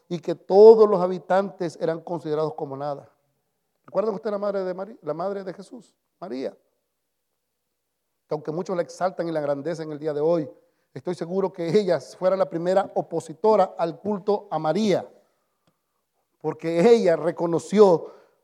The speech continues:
que solamente hay un Dios que le puede salvar. Por eso ella dijo en Lucas uno cuarenta y seis, cuando está escrito,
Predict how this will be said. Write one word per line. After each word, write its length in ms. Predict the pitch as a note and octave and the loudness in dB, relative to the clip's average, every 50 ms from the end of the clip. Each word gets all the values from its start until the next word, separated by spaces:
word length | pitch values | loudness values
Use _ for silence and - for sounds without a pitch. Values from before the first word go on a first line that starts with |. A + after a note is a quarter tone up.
| _ _ _ _ _ _ _ | _ _ _ _ _ _ _
que 80 | - D#3 | -10 -10
solamente 600 | - - E3+ F3 F3+ F3+ F3 F3+ F3 - D#3+ D3+ | -6 -4 -4 -2 -2 -2 -2 -4 -2 0 2 2
hay 140 | C#3 D3+ D#3+ | 2 2 0
un 180 | E3+ D#3+ D#3+ C3+ | -2 -4 -6 -6
Dios 360 | B2+ E3 F#3+ F#3+ F3+ F3+ - | -4 -2 -2 -2 -2 -6 -8
que 160 | - - D#3 | -10 -8 -6
le 100 | D3 C#3 | -6 -6
puede 280 | D3 - D#3 D3+ D3+ D3 | -6 -6 -4 -4 -4 -6
salvar. 520 | D3+ C3 B2+ B2 B2+ D3+ D#3+ E3 C#3+ - | -8 -14 -18 -6 -2 0 0 0 0 -2
Por 140 | - D3+ D3+ | -4 -6 -6
eso 160 | D3+ - E3 | -4 -4 -4
ella 120 | E3 D#3+ D3 | -2 -2 -2
dijo 280 | D#3+ F#3+ E3 D3+ D#3+ | -4 -6 -6 -6 -6
en 60 | D3+ D#3+ | -4 -4
Lucas 240 | F3+ E3 - D3+ | -6 -6 -6 -8
uno 180 | D#3 F3 F3 D#3+ | -6 -8 -8 -6
cuarenta 260 | - D#3+ D3+ D3 - _ | -6 -8 -8 -8 -12 _
y 20 | |
seis, 240 | - - F3+ F3+ - | -12 -10 -10 -10 -10
cuando 160 | - D3 C3+ | -12 -12 -12
está 120 | - - | -10 -12
escrito, 500 | D3+ - - F#3 F#3+ E3+ - D3+ - - | -14 -12 -10 -12 -10 -8 -8 -8 -8 -10